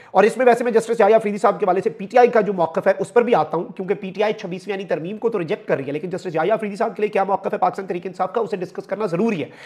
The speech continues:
लेकिन इस्लामाबाद हाई कोर्ट ने जो मंजरनामा तब्दील किया है और पीटीआई ने भी, जिसे कहते हैं ना कि नहले पे दहला,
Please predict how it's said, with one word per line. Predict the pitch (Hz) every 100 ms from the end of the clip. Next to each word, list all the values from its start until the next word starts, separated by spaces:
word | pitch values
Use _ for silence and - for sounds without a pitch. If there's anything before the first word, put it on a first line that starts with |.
| - 190
लेकिन | 220
इस्लामाबाद | 262 226 294 285
हाई | 226
कोर्ट | 226 240
ने |
जो | 233
मंजरनामा | 214 196 190 180 202
तब्दील | 202 151 190
किया | 190 202 220
है |
और | 220 180 196
पीटीआई | - 226 240 262
ने | 240
भी, | 226
जिसे | 202 185 196
कहते | 202 185
हैं | 226
ना |
कि | 247 208
नहले | 180 170 214
पे | 214
दहला, | 160 143